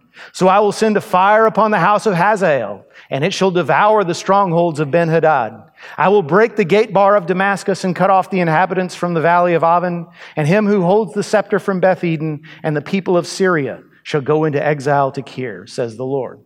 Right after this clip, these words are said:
So let me tell you what's going on here. Every preacher has a pattern to the way they speak, a structure to their sermons. If you read chapters one and two of Amos, you quickly see, uh, Amos's pattern is this.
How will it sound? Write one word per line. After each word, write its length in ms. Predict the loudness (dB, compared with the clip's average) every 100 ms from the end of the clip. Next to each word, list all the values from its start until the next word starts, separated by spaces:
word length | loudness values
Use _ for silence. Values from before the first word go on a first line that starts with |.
| _ -20 -20
So 160 | -2 0
let 40 |
me 80 | 4
tell 140 | 4
you 100 | 4
what's 140 | 2 2
going 220 | 2 2
on 180 | 0 -4
here. 220 | -12 -18 _ _ _ _ _ _ _ _ _ 0
Every 320 | 2 2 0
preacher 320 | 0 0 0
has 300 | 2 0 -2 -6 -6
a 60 |
pattern 480 | -2 0 0 0 -2
to 100 | -4
the 120 | -2 0
way 180 | 0
they 160 | -2 -6
speak, 640 | -8 -6 -4 -4 -10 -16 -14
a 60 |
structure 540 | -12 -4 -4 -2 -8 -6
to 120 | -4
their 140 | -6
sermons. 640 | -4 -6 -4 -6 -8 -14 _ _ _ _ _ _ _
If 160 | -8 -4
you 100 | 0
read 220 | 0 0
chapters 420 | 0 0 -2 -4
one 180 | -2 -2
and 120 | -4
two 320 | -4 -4 -2
of 140 | -2 -2
Amos, 400 | -2 -2 -4 -6
you 80 | -6
quickly 320 | -6 -4 -8
see, 500 | -6 -6 -6 -8 -14 _ _
uh, 360 | -4 -2 -4 -8 -8 -4
Amos's 400 | -2 -4 -6 -8
pattern 420 | -2 -2 -2 -8
is 160 | -10
this. 380 | -12 -14 -16 -20